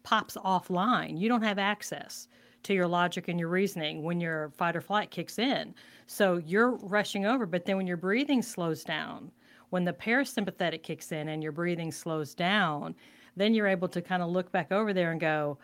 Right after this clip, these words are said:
'Oh, that's just a stick.'" But what I didn't have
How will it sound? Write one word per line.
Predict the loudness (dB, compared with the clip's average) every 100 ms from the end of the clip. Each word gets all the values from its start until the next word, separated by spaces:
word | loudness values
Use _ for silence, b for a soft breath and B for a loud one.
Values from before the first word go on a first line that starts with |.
| b _ -2
'Oh, | 2 2 2 -2 -8 -14 b b -2
that's | -2 -2 -8
just | -2 -2 -4
a | -8
stick.'" | -8 -4 0 0 -4 -20 B B B B B
But | 0 2
what | 4 4
I | 2
didn't | 0 2 2 2
have | -4 -4 -2 -2 -2 -2 -4